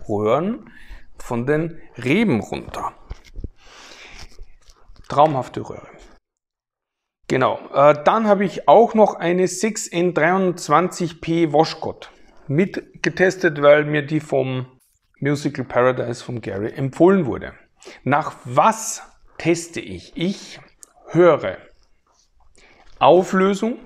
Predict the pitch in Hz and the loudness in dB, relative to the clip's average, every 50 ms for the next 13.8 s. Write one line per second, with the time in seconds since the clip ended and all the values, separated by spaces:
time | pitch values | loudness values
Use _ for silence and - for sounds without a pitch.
0 | - - - 131 139 151 147 147 190 202 233 214 - - - 147 139 143 156 170 | -20 -12 -6 -2 -2 -2 -2 0 2 2 2 2 0 -6 -6 -2 0 2 2 2
1 | 185 180 - - - - _ _ _ _ - - 147 143 135 135 127 117 - 101 | 2 0 -6 -16 -18 -20 _ _ _ _ -10 -6 -4 -2 2 2 2 2 0 -2
2 | - - - 113 98 139 175 180 - - - - _ _ - - - 220 339 - | -4 -2 -2 0 2 2 0 -2 -4 -14 -20 -20 _ _ -14 -12 -12 -12 -12 -14
3 | - - _ _ _ - - - - - - - - - - - - _ _ _ | -20 -20 _ _ _ -20 -20 -20 -20 -20 -20 -20 -20 -20 -20 -20 -20 _ _ _
4 | - - - 170 180 185 190 190 190 190 180 127 107 92 - - - - - - | -14 -2 2 4 4 6 4 4 4 2 2 0 -2 -4 -6 -8 -16 -16 -16 -18
5 | - - - - - - - - - - _ _ _ _ - 165 160 160 185 190 | -20 -20 -20 -20 -20 -20 -20 -20 -20 -20 _ _ _ _ -2 0 2 4 4 4
6 | 220 240 233 240 247 240 - - - - - _ - 156 160 151 131 123 110 104 | 4 4 4 2 0 0 -2 -8 -16 -18 -18 _ -2 0 0 2 0 0 -2 -2
7 | - - 143 165 160 - - - 226 220 226 214 - - - - 135 147 185 190 | -2 0 0 0 0 -2 -6 -4 -2 -2 -2 -2 -8 -12 -8 -2 0 0 0 0
8 | - - 180 175 180 175 175 - _ - - 160 151 151 143 165 165 147 170 190 | -2 -2 -2 -2 -2 -2 -4 -8 _ -8 -4 -2 0 2 2 4 4 8 8 8
9 | 196 202 185 139 101 80 - - - _ _ - 120 151 208 226 220 - - - | 8 8 6 2 0 -6 -10 -16 -20 _ _ -2 0 0 0 0 -4 -12 -16 -10
10 | - 135 123 131 131 165 185 185 180 180 - - 127 135 139 139 - - - _ | -4 -2 0 2 2 2 2 2 0 -2 -2 -2 0 0 -2 -2 -8 -18 -20 _
11 | - - 214 214 185 - - - - - - - - - - - - - _ - | -4 0 0 0 0 -2 -10 -18 -18 -18 -20 -20 -20 -20 -20 -20 -20 -20 _ -6
12 | - 123 156 180 156 143 127 117 139 127 120 131 139 143 147 143 139 123 - - | 0 2 2 2 2 0 0 0 -2 -2 -2 -2 -2 -2 0 0 0 -2 -2 -4
13 | - - - - - 123 131 151 175 175 190 185 185 180 185 175 | -14 -14 -14 -8 -4 0 2 2 2 2 2 2 2 2 0 -6